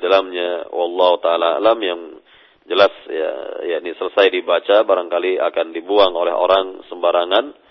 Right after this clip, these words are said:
atau terinjak, ya, dia, dan, eh, tidak mustahil kalau,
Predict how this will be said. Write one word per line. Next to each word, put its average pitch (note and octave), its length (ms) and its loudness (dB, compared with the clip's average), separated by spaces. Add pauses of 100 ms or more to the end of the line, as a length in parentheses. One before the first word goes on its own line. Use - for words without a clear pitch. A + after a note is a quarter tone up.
(500)
atau - 240 0
terinjak, G2 680 -2
ya, E2+ 180 -2
dia, F#2 480 2 (600)
dan, F2 280 2 (380)
eh, F2 720 -2 (220)
tidak F#2 240 -2
mustahil F#2 560 2
kalau, F2 400 -2